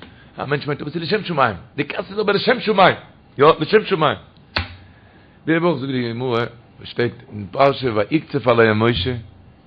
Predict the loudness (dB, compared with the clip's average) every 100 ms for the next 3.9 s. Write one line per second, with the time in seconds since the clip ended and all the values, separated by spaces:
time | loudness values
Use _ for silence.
0 | -12 -6 -4 -6 -8 -8 -4 -2 0 -2
1 | -2 -4 -2 -2 2 2 4 2 0 -2
2 | -2 0 2 0 -2 -6 -8 -6 -2 0
3 | 2 0 0 -6 -20 -20 -20 -12